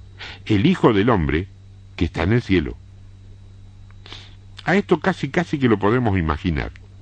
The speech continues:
Pues fíjate, Nicodemo lo mira a Jesús y le dice, "Para, para, para un cachito". Entonces Jesús,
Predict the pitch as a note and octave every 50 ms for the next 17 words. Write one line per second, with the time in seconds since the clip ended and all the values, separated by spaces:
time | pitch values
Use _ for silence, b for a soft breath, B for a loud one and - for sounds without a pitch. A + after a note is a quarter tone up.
0 | - - - - - - - - - - - - - B B B B B B B
1 | B B G3+ F3+ F#3+ C#3 G2 D#2 - E2+ E2+ - - - D3+ F3+ F3+ - F#3+ F#3+
2 | G3 B3 C4 B3+ A#3 F3+ C#3 C3+ E3 F#3 F3 D#3+ - - A#2+ - - G#3 G#3 F#3+
3 | - - C3+ B2+ B2+ C#3 D3 C3 D3 C#3+ D#3 F#3 G#3 G3 G3+ G3+ G3+ F#3+ G3+ G#3
4 | G3+ - - - - - - - - - - - - - - - - - - -
5 | - - - - - - - - - - - - - - - - - - - -
6 | - - - A2 G#2 - B2+ A2+ A#2+ A2 G2 - A2 G#2